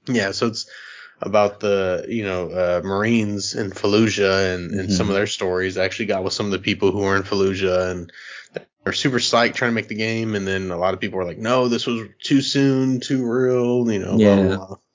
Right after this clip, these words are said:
Speaker 1: So I, I don't know. That kinda sucks. Those people kinda suck, especially if you got people who are like, "Hey, I was there. This is, like, maybe a form of therapy, or me, t-, you know, th-, it's therapeutic for me to tell my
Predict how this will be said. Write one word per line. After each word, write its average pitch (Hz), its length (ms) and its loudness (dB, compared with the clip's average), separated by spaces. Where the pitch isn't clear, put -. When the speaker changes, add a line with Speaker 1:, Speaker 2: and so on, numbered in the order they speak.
Speaker 1:
So 95 480 -4
I, - 40 -14
I - 280 -2
don't 92 100 2
know. 90 80 2
That 120 180 2
kinda 101 160 -2
sucks. 92 320 -4
Those 107 160 -6
people 95 240 -8
kinda 95 160 -6
suck, 95 380 -6
especially 143 360 -2
if 117 60 -6
you 117 60 -4
got - 160 2
people 110 180 -6
who 107 60 0
are 98 80 -2
like, 95 120 -8
"Hey, 113 140 0
I 107 120 0
was 107 220 -6
there. 98 260 -2
This 95 200 -8
is, 101 100 -12
like, 95 220 -6
maybe 110 200 2
a 98 60 4
form 107 300 -4
of 95 140 -6
therapy, 98 560 0
or 95 100 -4
me, 95 280 -6
t-, - 100 -14
you 117 140 -6
know, 101 160 -2
th-, 95 200 -4
it's - 440 -8
therapeutic 104 440 0
for 104 100 -10
me 98 100 -4
to 92 60 -12
tell 104 180 -2
my 98 100 -2